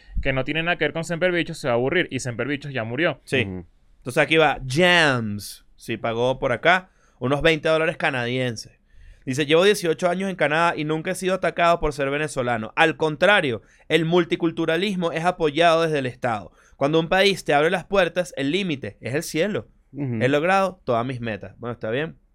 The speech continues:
Speaker 3: Eso es muy
Speaker 2: Pero
Speaker 3: cool.
Speaker 2: Canadá es conocido por ser un país bastante progre en ese sen-, en esa, en el, en el buen sentido
Speaker 3: Hay
Speaker 2: de
Speaker 3: mucho,
Speaker 2: esa palabra.
Speaker 3: hay, hay estu-, bueno, hay estudios que apoyan todo, ¿no? Pero hay estudios que dicen y que el efecto que tienen los migrantes en una economía siempre es positivo.
Speaker 2: Siempre.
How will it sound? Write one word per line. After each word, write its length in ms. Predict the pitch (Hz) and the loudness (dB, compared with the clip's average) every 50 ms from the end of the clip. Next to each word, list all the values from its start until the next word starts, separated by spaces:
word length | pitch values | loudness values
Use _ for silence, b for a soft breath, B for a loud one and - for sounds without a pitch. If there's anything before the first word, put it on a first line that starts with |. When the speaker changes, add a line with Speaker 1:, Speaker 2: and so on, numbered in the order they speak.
| _ _ _ _ | _ _ _ _
Speaker 3:
Eso 220 | - 113 98 131 | -14 -10 -6 -4
es 40 | 139 | -2
muy 100 | 160 190 | -2 0
Speaker 2:
Pero 320 | 202 - 185 131 120 113 | 2 2 2 4 2 0
Speaker 3:
cool. 80 | - - - - | -2 -8 -6 0
Speaker 2:
Canadá 560 | - 156 151 151 156 156 156 165 196 214 147 | 2 2 4 4 4 4 4 4 4 2 2
es 120 | 151 143 - | -2 -4 -4
conocido 600 | - 160 160 160 147 - 147 147 165 175 175 - | -4 -4 -4 -6 -8 -6 -4 -2 -2 -2 -2 -2
por 220 | 143 143 151 160 | -2 -2 -2 -4
ser 200 | 151 - 135 127 | -4 -4 -4 -4
un 120 | 131 131 127 | -4 -6 -4
país 240 | 139 139 139 147 147 | -4 -2 -2 -2 -2
bastante 600 | 151 147 - 151 143 135 131 151 151 151 143 b b b b _ | -4 -4 -4 -4 -6 -4 -2 -2 -2 -2 -4 b b b b _
progre 380 | - 135 139 139 139 139 151 156 | 0 4 4 4 4 4 2 0
en 60 | 151 | 0
ese 160 | 143 139 139 139 | -2 -4 -6 -8
sen-, 200 | 143 147 135 131 - | -10 -10 -10 -8 -6
en 140 | 127 120 | -6 -6
esa, 300 | 123 123 - - 139 139 - | -6 -4 -4 -4 -4 -2 -2
en 120 | 135 131 | -4 -6
el, 120 | 135 - - | -6 -4 -4
en 100 | 139 139 | -2 0
el 100 | 139 135 | 2 4
buen 220 | 139 151 156 151 | 4 4 4 2
sentido 280 | 151 175 156 - - 180 | 0 -4 -4 0 2 4
Speaker 3:
Hay 60 | 175 | 6
Speaker 2:
de 40 | - | 6
Speaker 3:
mucho, 200 | - - - - | 6 4 4 4
Speaker 2:
esa 140 | - 165 151 | 4 2 2
palabra. 240 | 151 139 131 123 175 | 2 2 4 4 4
Speaker 3:
hay, 60 | 175 - | 4 4
hay 200 | - 170 170 175 | 4 2 2 2
estu-, 260 | 185 180 - - 196 175 | 2 0 0 0 0 0
bueno, 180 | 151 165 151 | 0 0 0
hay 100 | 143 165 | 0 -2
estudios 380 | 196 196 - 247 226 226 226 214 | -2 -2 -4 -2 0 0 -2 0
que 120 | - 202 | 0 2
apoyan 400 | 160 131 110 - 139 147 165 156 131 | 2 2 2 0 -2 0 -2 -2 -4
todo, 220 | - 107 90 92 | -4 -4 -4 -6
¿no? 240 | 107 127 160 160 - _ _ _ _ _ _ | -6 -8 -8 -10 -12 _ _ _ _ _ _
Pero 200 | - 139 139 135 | 0 4 4 6
hay 120 | 139 147 | 4 4
estudios 380 | 156 156 - - 165 165 170 170 | 2 0 -2 -2 -2 -2 -2 -2
que 100 | - 160 | -2 0
dicen 440 | 156 165 160 - - 151 160 156 - | 0 0 0 -2 -4 -8 -10 -10 -12
y 360 | - 131 123 120 113 - - - | -10 -8 -6 -6 -6 -8 -10 -10
que 440 | - 123 120 117 113 113 110 107 - b b b b b | -6 -4 -2 -2 -2 -4 -6 -8 -10 b b b b b
el 120 | b 117 120 | b -4 -4
efecto 340 | 120 - - 131 113 - 147 | -2 -2 -2 -2 -2 -2 -4
que 80 | 156 143 | -4 -2
tienen 240 | 120 143 139 143 | -2 -2 -2 -2
los 100 | 139 127 | -4 -4
migrantes 540 | 120 127 123 123 127 123 123 123 123 143 147 | -4 -4 -2 -2 -2 -2 -2 -4 -4 -6 -4
en 120 | 147 135 123 | -4 -4 -4
una 120 | 120 131 | -4 -6
economía 480 | 139 - 147 147 151 156 151 151 160 165 | -6 -6 -6 -4 -4 -4 -4 -4 -6 -8
siempre 380 | - - 117 117 127 127 147 | -8 -6 -6 -6 -6 -6 -8
es 40 | 139 | -8
positivo. 400 | - 147 - 113 - - 143 151 | -10 -10 -12 -12 -10 -10 -8 -6
Speaker 2:
Siempre. 340 | 104 117 110 95 82 - | -4 -4 -4 -4 -8 -12